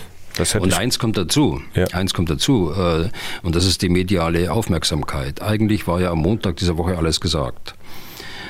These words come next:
Speaker 2: Aber es, äh, gab Medien, die geradezu gierig nach noch mehr suchten,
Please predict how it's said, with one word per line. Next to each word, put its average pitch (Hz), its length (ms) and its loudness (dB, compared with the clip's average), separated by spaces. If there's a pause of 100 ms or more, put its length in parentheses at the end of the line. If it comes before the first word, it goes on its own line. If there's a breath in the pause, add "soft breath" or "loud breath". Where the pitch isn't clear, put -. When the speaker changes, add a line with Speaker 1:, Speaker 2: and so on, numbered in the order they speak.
(200 loud breath)
Speaker 2:
Aber 87 220 0
es, - 480 2
äh, 87 480 2 (400 loud breath)
gab 85 240 -2
Medien, 101 580 4
die 85 160 -4
geradezu 92 520 0
gierig 101 720 0
nach 85 240 -2
noch 101 320 2
mehr 71 280 2
suchten, - 680 -6